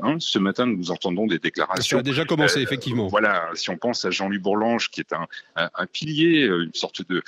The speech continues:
Speaker 1: de, je dirais, de penseur, euh, politique du modem, euh, il comprend pas bien, euh, la position de, euh,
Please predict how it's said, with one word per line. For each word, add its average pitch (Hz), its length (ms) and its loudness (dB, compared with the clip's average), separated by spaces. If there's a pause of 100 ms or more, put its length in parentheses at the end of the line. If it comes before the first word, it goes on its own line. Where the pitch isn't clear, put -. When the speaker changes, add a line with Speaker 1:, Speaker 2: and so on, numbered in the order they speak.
(360)
Speaker 1:
de, 85 80 -6
je - 100 -2
dirais, 101 200 2
de 175 100 2
penseur, 127 640 2
euh, 87 240 0
politique 107 640 -4
du - 260 -4
modem, 143 440 2 (360)
euh, 107 180 4
il - 120 2
comprend - 300 -4
pas 95 160 -4
bien, 139 560 -2
euh, 104 220 2
la 98 120 0
position 117 760 -2
de, 107 140 0
euh, 101 440 2